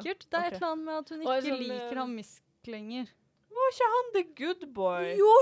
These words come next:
Speaker 3: hun offret jo alt for han.
Speaker 1: Ja, men så likte hun ikke å være gift allikevel.
Speaker 3: Det er sikkert fordi hun føler seg
Speaker 1: Det er sikkert fordi hun er lesbisk, og i toeren så blir det Jasmin og Safira.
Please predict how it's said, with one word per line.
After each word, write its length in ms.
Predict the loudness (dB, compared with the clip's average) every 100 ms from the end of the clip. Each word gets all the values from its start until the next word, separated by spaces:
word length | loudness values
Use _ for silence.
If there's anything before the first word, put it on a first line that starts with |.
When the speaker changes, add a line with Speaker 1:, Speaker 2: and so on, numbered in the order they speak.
| 8
Speaker 3:
hun 140 | 2
offret 320 | 0 -2 -10
jo 100 | -2 2
alt 280 | 2 0
for 220 | -6 0 2
han. 240 | 2 0
Speaker 1:
Ja, 200 | -8 -8 -8
men 220 | -10 -10
så 120 | -10
likte 360 | -12 -14 -16 -14
hun 120 | -14 -16 -18
ikke 200 | -16 -10
å 80 |
være 160 | -10 -10
gift 240 | -14 -18
allikevel. 320 | -20 -18 -20 -20 _ _ _ _ _ _ _ _ _ _ _ _
Speaker 3:
Det 80 | -6
er 60 |
sikkert 520 | -6 -10 -8 -10 -10 -14 -14 -18 -18 -18 -18 -18
fordi 340 | -14 -10 -8 -4 -4 -6 -10 _
hun 180 | -8 -8
føler 560 | -8 -8 -4 -4 -4 -10
seg 520 | -10 -6 -4 -4 -8 -14 _ _ -20 _ _ _ _ _ _ _ _ _ _ -20
Speaker 1:
Det 40 |
er 40 | -12
sikkert 200 | -10 -8
fordi 140 | -8 -8
hun 100 | -10
er 80 |
lesbisk, 380 | -12 -14 -18 -18
og 80 | -14
i 40 | -14
toeren 360 | -16 -16 -14 -16
så 160 | -18 -18
blir 220 | -16 -16
det 160 | -16
Jasmin 320 | -16 -18 -20 -18
og 40 |
Safira. 320 | -20 -20 -20